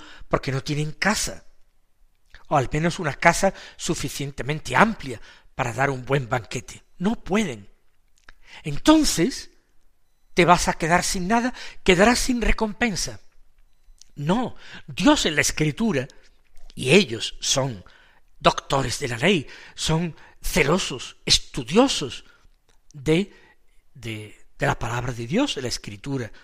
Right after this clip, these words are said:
de la ley y los profetas. Y saben que Dios se convierte en el pagador, en el avalista de los pobres,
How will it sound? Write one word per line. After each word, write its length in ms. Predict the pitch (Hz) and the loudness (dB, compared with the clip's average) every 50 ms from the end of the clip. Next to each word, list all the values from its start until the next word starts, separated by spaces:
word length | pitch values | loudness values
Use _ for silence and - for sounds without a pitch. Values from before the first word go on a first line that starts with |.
| - - - - - _ _ _ _ - | -20 -20 -20 -20 -20 _ _ _ _ -18
de 180 | - 131 139 131 | -8 -4 -4 -2
la 120 | 120 113 | -2 -2
ley 200 | 117 131 143 135 | 0 2 2 2
y 20 | 127 | 0
los 180 | 123 113 - | -2 -4 -6
profetas. 640 | - - 110 107 - - 104 - - - - - - - _ _ _ _ _ _ - - - | -6 -8 -10 -10 -10 -12 -14 -14 -16 -18 -18 -18 -18 -20 _ _ _ _ _ _ -20 -10 -4
Y 100 | 220 - | -2 2
saben 540 | - - 269 277 269 208 180 190 240 - - - _ _ _ _ _ _ _ _ _ _ _ _ _ _ - - | 4 4 6 6 6 4 4 2 0 -4 -10 -16 _ _ _ _ _ _ _ _ _ _ _ _ _ _ -6 2
que 140 | - 233 220 | 4 4 4
Dios 500 | 190 240 285 302 320 - - - - - - | 6 4 4 4 4 2 0 -4 -8 -8 -6
se 220 | - - - 165 | -4 -2 -2 -2
convierte 720 | - - 123 120 107 131 175 170 147 - - 143 131 127 - - _ _ _ _ _ _ - - - _ _ _ _ _ - - - - - | -2 -4 -6 -6 0 2 2 2 2 0 -6 -10 -10 -10 -12 -20 _ _ _ _ _ _ -20 -20 -20 _ _ _ _ _ -20 -20 -20 -20 -8
en 220 | - 185 170 170 170 | -4 -2 0 2 2
el 220 | 170 165 165 - - - - - - _ - - - | 2 2 2 -2 -6 -12 -18 -20 -20 _ -8 2 6
pagador, 720 | 185 175 143 156 151 165 185 185 143 - - - - - _ _ _ _ _ _ _ _ _ _ - - - _ _ _ | 8 8 8 8 6 6 6 6 6 2 -4 -12 -20 -20 _ _ _ _ _ _ _ _ _ _ -20 -20 -20 _ _ _
en 440 | - 214 202 208 208 196 190 180 202 220 | 2 4 4 4 2 0 -4 -2 4 6
el 440 | 208 202 214 202 185 - - - - | 8 8 8 6 0 -4 -6 4 10
avalista 920 | 185 185 185 165 175 180 214 247 240 - - - - - 160 135 120 - - - - - - - _ - - - - - - - - | 10 12 12 12 10 8 8 6 4 4 4 2 2 -2 -4 -4 -4 -6 -12 -18 -20 -20 -20 -20 _ -20 -20 -20 -20 -20 -20 -6 -2
de 80 | - 175 | 0 2
los 160 | 160 143 - | 2 0 -2
pobres, 680 | - - 143 135 123 110 107 - - - - - - | -2 0 0 0 0 -2 -6 -12 -12 -14 -14 -14 -16